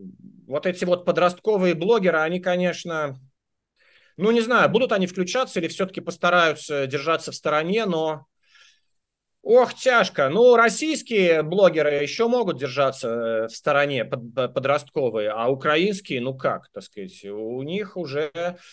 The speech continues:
всё, война пришла в Украине в каждый дом, ну, в каждый дом.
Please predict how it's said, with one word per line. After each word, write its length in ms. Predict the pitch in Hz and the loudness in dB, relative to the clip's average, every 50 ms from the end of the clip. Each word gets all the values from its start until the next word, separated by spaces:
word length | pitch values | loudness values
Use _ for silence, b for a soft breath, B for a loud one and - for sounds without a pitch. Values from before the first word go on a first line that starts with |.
| b b b b b | b b b b b
всё, 340 | _ - - - 156 160 170 151 | _ -16 -8 -2 2 2 2 4
война 320 | 139 131 135 139 160 175 | 4 2 2 0 -2 -4
пришла 380 | 175 - 147 135 - 147 151 147 | -4 -6 -10 -6 -2 -2 -2 0
в 40 | 139 | -2
Украине 400 | 131 127 139 135 139 147 151 135 | -4 -2 0 0 0 0 -4 -8
в 80 | - _ | -10 _
каждый 480 | - 156 151 147 139 - - 117 113 | 0 4 6 6 4 4 0 -8 -8
дом, 260 | 98 101 110 101 95 98 | -4 -2 -2 -2 -2 -4
ну, 100 | 117 123 | -6 -8
в 100 | - - | -8 -12
каждый 580 | _ - 165 165 165 160 147 127 127 117 113 113 | _ 0 2 4 4 4 2 0 0 -8 -10 -6
дом. 380 | 98 107 98 92 - 87 - | -6 -6 -6 -6 -8 -12 -16